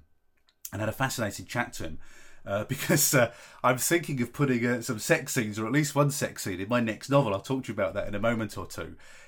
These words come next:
And what I don't wanna win is a bad sex award. <laughs> You know, we have these in the U K. I, I want to do it, uh, properly. And, um, so I was chatting to him about this and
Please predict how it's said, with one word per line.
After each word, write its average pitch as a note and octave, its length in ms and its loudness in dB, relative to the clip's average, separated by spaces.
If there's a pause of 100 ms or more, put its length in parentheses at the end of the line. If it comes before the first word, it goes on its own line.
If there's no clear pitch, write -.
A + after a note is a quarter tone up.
And B2 360 4
what D3 100 2
I C#3+ 60 6
don't D#3 160 4
wanna A2+ 160 2
win G2+ 160 -2
is G2+ 80 -4
a A#2 40 -4
bad B2+ 240 -2
sex - 300 -4
award. F#2 380 -6
<laughs> - 0 -
You B2 80 -4 (120)
know, C3+ 180 2
we B2 160 0
have C#3+ 200 4
these A#2 220 -2
in G#2 80 -6
the G#2 80 -4
U G#2+ 160 -4
K. G2+ 420 2 (340)
I, C3+ 160 2
I D3 40 4
want C#3+ 180 4
to C#3 80 2
do B2+ 160 2
it, A2+ 240 -4
uh, A2+ 160 4
properly. A2+ 460 -4 (220)
And, A#2+ 460 2
um, A#2+ 300 2
so C#3 160 0
I C3+ 80 6
was B2+ 140 0
chatting D3 320 -4
to C3 100 -4
him B2 60 0
about A2+ 320 0
this G#2+ 240 -4
and G2+ 100 -6